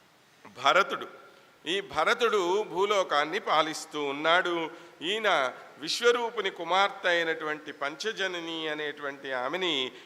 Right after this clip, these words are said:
వివాహం చేసుకున్నాడు. మహాధార్మికుడైనటువంటి రాజు ఈయన.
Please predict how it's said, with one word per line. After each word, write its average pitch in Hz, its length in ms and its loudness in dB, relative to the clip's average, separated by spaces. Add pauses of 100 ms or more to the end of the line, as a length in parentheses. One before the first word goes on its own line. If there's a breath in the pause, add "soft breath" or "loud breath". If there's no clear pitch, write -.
(160)
వివాహం 160 540 0 (100)
చేసుకున్నాడు. 165 840 -4 (260 loud breath)
మహాధార్మికుడైనటువంటి 151 1600 0
రాజు 131 380 0
ఈయన. 117 240 -10